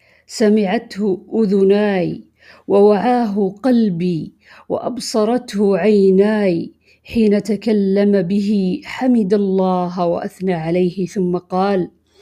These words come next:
إن مكة حرمها الله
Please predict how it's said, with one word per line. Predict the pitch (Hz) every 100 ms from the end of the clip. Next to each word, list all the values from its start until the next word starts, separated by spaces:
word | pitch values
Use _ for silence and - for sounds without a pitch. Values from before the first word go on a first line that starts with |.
| - - 233 -
إن | 208 202 208 208
مكة | 240 - - - 269 - - - _
حرمها | - 226 185 180 190 233 226 202 202
الله | 190 170 180 185 180